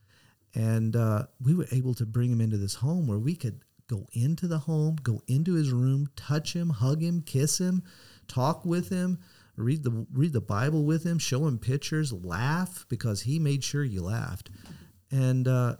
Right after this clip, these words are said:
a-, and that was, that was really special for me. But, but I think the, the, the gift the Lord gave me at the end, because Dad had Alzheimer's,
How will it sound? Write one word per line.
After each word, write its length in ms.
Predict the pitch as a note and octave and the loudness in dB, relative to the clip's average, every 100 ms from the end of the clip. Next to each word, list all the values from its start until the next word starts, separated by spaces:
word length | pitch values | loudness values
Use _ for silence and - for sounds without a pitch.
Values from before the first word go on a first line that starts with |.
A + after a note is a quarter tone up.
| - | -8
a-, 80 | B2+ - | -8 -2
and 160 | C3 C3 | 0 2
that 180 | E3+ | 2
was, 360 | D#3 B2 - - - | 0 -2 -2 -8 -4
that 240 | B2+ E3 | -2 0
was 180 | D3 - | -2 -2
really 180 | A#2 G#2+ | 0 -2
special 440 | - G#2 G2+ - | -2 -4 -4 -4
for 140 | - G2+ | -6 -4
me. 260 | A2 G#2+ | -2 -4
But, 260 | A2 A2+ - - _ _ _ _ _ _ _ - | -4 -6 -6 -14 _ _ _ _ _ _ _ -14
but 420 | B2 A2+ A#2+ A#2+ - | -8 0 0 -2 -8
I 120 | B2 A#2+ | -4 -2
think 360 | D3+ D#3 D#3 - - - _ - | 0 0 -2 -8 -18 -20 _ -18
the, 100 | A#2+ A2 | -10 -8
the, 240 | A#2+ A#2 A2 | -2 0 0
the 160 | A2+ A2 | 0 -2
gift 340 | A#2+ C#3+ - | 0 -2 0
the 80 | C3 | 0
Lord 300 | B2 A#2+ A#2 | 0 0 0
gave 220 | A#2 A2 | 0 0
me 200 | G#2+ G#2 | 0 0
at 100 | F#2+ | 0
the 160 | F2+ G2+ | -2 -2
end, 160 | F#2 | -2
because 380 | G#2 - G#2 - | -4 -4 -2 -4
Dad 340 | - A#2 B2 | -4 -2 0
had 140 | C3 A2+ | 2 2
Alzheimer's, 680 | F#2 F2+ F2 E2+ G#2+ G#2 | 0 -2 -6 -8 -10 -12